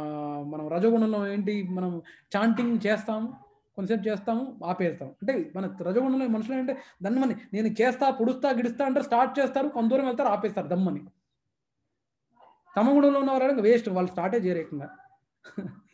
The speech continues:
తమ, అదే సత్వగుణంలో ఉన్న వాళ్ళు they start,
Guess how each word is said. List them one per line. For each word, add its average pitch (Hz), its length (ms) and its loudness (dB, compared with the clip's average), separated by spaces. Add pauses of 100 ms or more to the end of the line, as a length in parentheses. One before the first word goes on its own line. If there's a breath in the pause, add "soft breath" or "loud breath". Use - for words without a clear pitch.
(420 loud breath)
తమ, 190 220 0 (240 loud breath)
అదే 240 120 6
సత్వగుణంలో 269 400 -2
ఉన్న 262 160 -2
వాళ్ళు 233 180 -2
they 156 100 -4
start, 190 320 -4